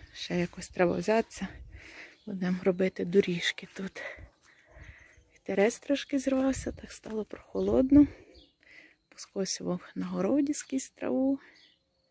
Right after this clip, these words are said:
Чистота. Якраз мені пригодилась ця травичка. Позбирала і замульчувала розсаду. Зацвітають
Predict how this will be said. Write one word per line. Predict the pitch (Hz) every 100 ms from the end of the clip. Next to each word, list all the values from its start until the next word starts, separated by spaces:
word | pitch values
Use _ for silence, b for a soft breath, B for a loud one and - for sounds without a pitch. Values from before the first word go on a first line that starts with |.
| _ _ _ _ _ _ _ _ _ _
Чистота. | 190 - - 185 - 151 156 B B B B B B B B B _ _ _ B B B B B B -
Якраз | 190 180 180 - - B B B B B B B B B B B B B -
мені | 196 190 196
пригодилась | 196 190 190 196 196 -
ця | -
травичка. | - 196 185 165 170 - - 180 -
Позбирала | 190 185 190 190 277 302
і | - -
замульчувала | - 190 190 190 - 196 196 185 180
розсаду. | 180 - - 247 294 320 - b b b b b _ B B B B B B
Зацвітають | 196 180 - - 185 180 185 175 -